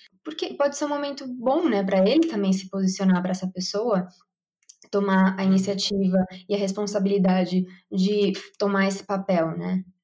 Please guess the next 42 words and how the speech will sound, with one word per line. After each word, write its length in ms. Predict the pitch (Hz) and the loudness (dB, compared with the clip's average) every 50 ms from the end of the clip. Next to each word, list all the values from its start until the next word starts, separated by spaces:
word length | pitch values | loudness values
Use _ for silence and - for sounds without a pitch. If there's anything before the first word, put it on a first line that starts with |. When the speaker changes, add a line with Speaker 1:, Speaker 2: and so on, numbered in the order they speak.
| _ _ _ _ _ _ _ _ _ - | _ _ _ _ _ _ _ _ _ -6
Speaker 1:
Então, 540 | 196 185 190 196 185 185 190 190 190 185 190 190 185 185 185 | -2 -2 0 0 -2 0 0 2 2 4 4 4 4 4 4
Speaker 2:
Com 100 | 180 180 180 | 2 0 -2
certeza. 420 | 180 180 175 - - - - - _ _ _ _ _ _ | -4 -8 -12 -16 -16 -18 -18 -18 _ _ _ _ _ _
Speaker 1:
quando 200 | - 185 220 233 | -6 -4 -4 -4
a 60 | 254 262 | -4 -4
gente 240 | 247 233 190 - | -4 -6 -6 -8
fala, 300 | - - 226 262 262 240 | -8 -6 -6 -6 -4 -2
né, 80 | 208 196 | 0 0
de 100 | 190 190 | 0 2
começar 280 | 190 190 190 190 190 190 | 2 2 2 2 2 0
um 40 | |
processo 300 | 190 190 190 190 185 185 | -2 -2 -4 -6 -6 -6
terapêutico, 840 | - 180 180 175 - - 196 208 247 277 262 - - - - - 190 180 180 185 - - - _ _ _ | -8 -8 -8 -10 -8 -8 -6 -4 -4 -4 -6 -8 -10 -12 -10 -8 -8 -8 -8 -10 -14 -20 -20 _ _ _
tem 300 | - 226 226 247 269 226 233 | -6 -4 -4 -2 -4 -4 -6
um 160 | 233 226 226 | -6 -4 -2
momento 520 | 214 214 208 202 208 240 277 262 - 214 | 0 0 2 0 0 -2 -4 -6 -8 -8
que 120 | 196 - 214 | -6 -4 -4
eu 120 | 220 226 | -4 -4
também 260 | 220 254 247 254 269 | -6 -6 -6 -6 -4
aviso 360 | 294 302 254 240 254 285 294 262 | -4 -6 -6 -6 -8 -8 -10 -8
os 80 | 220 208 | -4 0
meus 180 | 196 190 185 | 0 0 0
pacientes 640 | - - 190 185 - 185 175 165 170 165 - - - | 0 -2 -4 -4 -4 -4 -6 -6 -6 -8 -10 -10 -8
disso, 360 | - 175 165 165 - - 175 175 | -8 -8 -6 -6 -8 -6 -6 -4
né? 160 | 180 185 185 190 | -2 -2 -2 -4
Porque 280 | - - - - 214 208 | -6 -10 -12 -10 -8 -8
são 200 | 202 226 226 240 | -6 -6 -6 -6
mudanças 600 | 240 226 196 185 190 202 247 269 - - - - | -4 -2 0 0 0 0 0 -4 -8 -12 -14 -12
que 160 | - 208 190 | -10 -8 -4
pra 180 | 196 208 202 | -2 0 0
eles 400 | 208 226 247 254 220 214 208 196 | 0 0 -2 -6 -10 -12 -12 -10
são 120 | - 214 202 202 | -6 -4 -2 -2
muito 300 | 196 208 233 240 - _ | -2 -2 -4 -6 -8 _
positivas, 680 | - 226 208 196 185 190 - 220 240 262 233 220 202 196 | -6 -4 -2 -2 -2 -4 -4 -6 -6 -4 -2 -2 -2 -2
mas 160 | 196 190 190 | -2 -2 -2
que 80 | - 208 | -2 -4
às 80 | 202 190 | -2 0
vezes 260 | 196 208 226 220 220 | 0 -2 -2 -4 -6
os 140 | 208 208 202 | -4 -2 0
outros 500 | 190 190 202 247 269 - - 208 196 190 | 0 0 0 0 -2 -4 -6 -6 -6 -4
podem 320 | - 214 214 214 233 226 | -2 -2 -2 -2 -2 -4
não 280 | 220 220 220 226 240 | -4 -4 -4 -4 -6